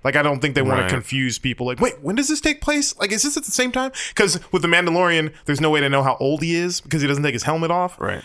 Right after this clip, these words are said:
Speaker 1: So it's like, I don't think they wanna confuse those timelines.
Speaker 2: He said in this episode that he's never taken his helmet off.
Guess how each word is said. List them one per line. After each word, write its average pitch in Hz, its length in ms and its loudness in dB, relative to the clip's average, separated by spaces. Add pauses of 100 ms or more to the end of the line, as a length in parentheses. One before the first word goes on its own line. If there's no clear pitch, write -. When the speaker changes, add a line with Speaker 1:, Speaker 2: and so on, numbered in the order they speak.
Speaker 1:
So - 100 -2
it's - 100 0
like, 143 120 4
I 156 80 4
don't 160 120 2
think 151 120 0
they 143 80 2
wanna 131 180 0
confuse 123 340 -4
those 113 160 -4
timelines. 107 440 -2
Speaker 2:
He 262 160 -2
said 285 280 2
in 202 80 0
this 147 160 2
episode 110 600 0
that 120 140 -4
he's 110 160 -2
never 135 340 2
taken 113 300 -2
his 104 100 -2
helmet 98 300 -4
off. 57 420 -8